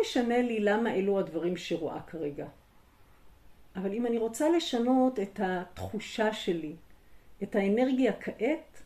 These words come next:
אפשר פשוט במודע לחפש טוב,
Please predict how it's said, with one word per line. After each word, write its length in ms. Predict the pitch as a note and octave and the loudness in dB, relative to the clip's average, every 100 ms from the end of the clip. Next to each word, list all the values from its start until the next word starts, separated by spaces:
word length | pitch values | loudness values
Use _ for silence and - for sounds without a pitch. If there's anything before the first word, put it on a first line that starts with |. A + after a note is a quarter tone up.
| - - - - - - - | -20 -20 -20 -20 -20 -20 -12
אפשר 200 | - D#4+ E4 | -2 0 0
פשוט 300 | E4 E4+ E4 - F3+ | 0 0 -2 -6 -2
במודע 600 | E3 G3+ G3+ F3+ A3 C4 D4 | 2 4 4 4 4 4 0
לחפש 680 | F#3 F#3 - - B3 A#3+ - - | -4 -4 -6 0 0 0 -6 0
טוב, 280 | F3 D3+ | 0 0